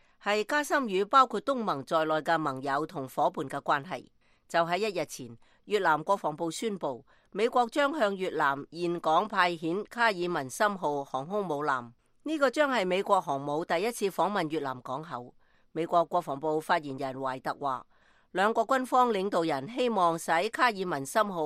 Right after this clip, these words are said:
喺今年三月訪問越南。美國國防部長馬蒂斯上個星期四結束對河內訪問時，對呢一個決定表示讚許，並感謝越南同美國深化伙伴關係，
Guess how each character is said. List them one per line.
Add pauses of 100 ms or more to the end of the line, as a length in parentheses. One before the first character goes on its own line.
喺
今
年
三
月
訪
問
越
南。 (440)
美
國
國
防
部
長
馬
蒂
斯
上
個
星
期
四
結
束 (120)
對
河
內
訪
問
時，
對
呢
一
個
決
定
表
示
讚
許， (560)
並
感
謝
越
南
同
美
國
深
化
伙
伴
關
係，